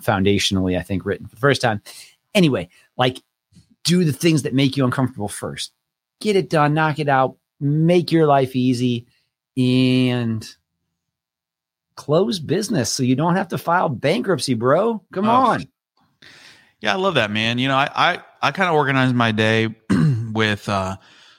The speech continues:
Speaker 2: a reward system. Works for me, doesn't work for everybody, but, like, you know, there's things in the afternoon I like to go and do. Uh, maybe it's pick my kids up and go to the driving range or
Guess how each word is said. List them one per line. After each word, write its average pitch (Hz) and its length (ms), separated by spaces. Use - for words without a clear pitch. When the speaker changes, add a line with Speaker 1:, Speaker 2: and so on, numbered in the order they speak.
Speaker 2:
a - 80
reward 101 480
system. 98 380
Works 110 260
for 101 100
me, 101 240
doesn't 101 260
work 98 200
for 98 140
everybody, 98 360
but, 101 220
like, 101 240
you 135 100
know, 120 60
there's 113 160
things 135 240
in 113 60
the 107 80
afternoon 107 500
I 101 60
like 101 240
to 101 80
go 101 200
and 98 120
do. 104 280
Uh, 95 380
maybe 104 260
it's - 420
pick 123 140
my 110 80
kids 107 300
up 104 340
and 95 360
go 117 80
to 113 60
the 101 60
driving 98 420
range - 380
or - 400